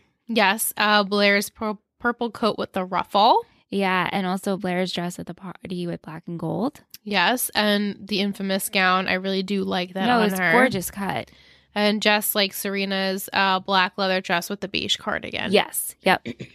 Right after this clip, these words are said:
Speaker 2: <clears throat> That faux leather dress.
Speaker 1: Yes, looks good. Okay, quotes?
Speaker 2: Yeah.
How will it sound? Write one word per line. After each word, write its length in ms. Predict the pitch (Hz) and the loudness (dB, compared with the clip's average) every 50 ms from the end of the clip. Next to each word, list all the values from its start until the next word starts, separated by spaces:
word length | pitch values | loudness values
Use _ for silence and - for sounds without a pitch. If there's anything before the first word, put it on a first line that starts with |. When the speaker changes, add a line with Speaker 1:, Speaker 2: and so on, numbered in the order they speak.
| _ _ | _ _
Speaker 2:
<clears throat> 400 | _ _ _ _ _ _ _ _ | _ _ _ _ _ _ _ _
That 180 | - 180 165 - _ - _ | -8 -8 -8 -8 _ -6 _
faux 180 | 180 180 185 | -2 -2 0
leather 280 | 185 185 180 185 185 180 | -2 -2 -4 -4 -4 -6
dress. 580 | - 175 160 151 - 180 - - - - - - _ _ _ _ _ _ _ _ _ _ _ _ _ _ _ _ _ - | -6 -6 -6 -6 -8 -8 -10 -10 -10 -10 -10 -12 _ _ _ _ _ _ _ _ _ _ _ _ _ _ _ _ _ -16
Speaker 1:
Yes, 440 | - - - - - - - - - | -16 -16 -14 -10 -8 -8 -6 -6 -8
looks 240 | - - - - - | -10 -10 -12 -12 -14
good. 340 | - - - - - - - _ | -14 -18 -20 -20 -20 -20 -12 _
Okay, 280 | 220 196 - - - - | -10 -10 -10 -12 -14 -4
quotes? 600 | - 220 214 247 311 339 - - - - - - - _ _ _ _ _ _ _ _ _ | 2 4 6 6 6 4 0 -2 -2 -2 -2 -2 -6 _ _ _ _ _ _ _ _ _
Speaker 2:
Yeah. 760 | 214 180 180 175 180 190 185 170 165 156 - - - 214 | -4 -4 -2 -2 0 0 0 0 0 0 -2 -4 -6 -8